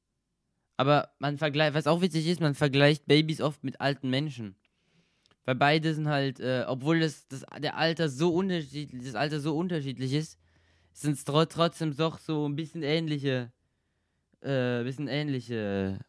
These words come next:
ähm, bis-, also, das,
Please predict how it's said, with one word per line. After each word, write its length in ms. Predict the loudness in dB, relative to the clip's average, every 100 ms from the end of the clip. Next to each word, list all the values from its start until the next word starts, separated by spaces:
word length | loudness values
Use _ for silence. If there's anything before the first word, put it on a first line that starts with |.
| -20 -20 _ _ -10
ähm, 460 | -8 -6 -8 -12 -16 _ _ _ _ _ _ _ _ _ -20 _ _
bis-, 160 | -14 -14 _ _ -12
also, 200 | -12 -12 _ _
das, 160 | -16